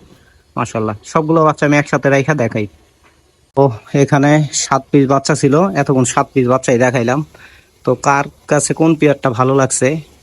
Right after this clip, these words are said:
কমেন্ট করে জানাই দিন। আর personally আমার এগুলা মানে, সবগুলোরই বাচ্চা কাচ্চা পছন্দ। এগুলোর বাবা মার সম্বন্ধে আমার জানা আছে,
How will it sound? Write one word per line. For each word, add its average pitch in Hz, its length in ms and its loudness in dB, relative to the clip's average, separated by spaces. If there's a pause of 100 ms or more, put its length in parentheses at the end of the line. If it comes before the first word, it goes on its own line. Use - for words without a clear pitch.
(120)
কমেন্ট 139 260 2
করে 131 160 2
জানাই 135 240 2
দিন। 131 240 0 (520)
আর 127 300 0 (580)
personally 147 500 2
আমার 143 280 2
এগুলা 135 380 2 (960)
মানে, 120 180 0 (460)
সবগুলোরই 143 580 2
বাচ্চা 135 260 0 (320)
কাচ্চা 135 200 0 (160)
পছন্দ। 127 280 0
এগুলোর 127 360 2
বাবা 131 280 2
মার 131 220 2
সম্বন্ধে 127 460 0
আমার 113 240 0
জানা 123 240 2
আছে, 117 220 -2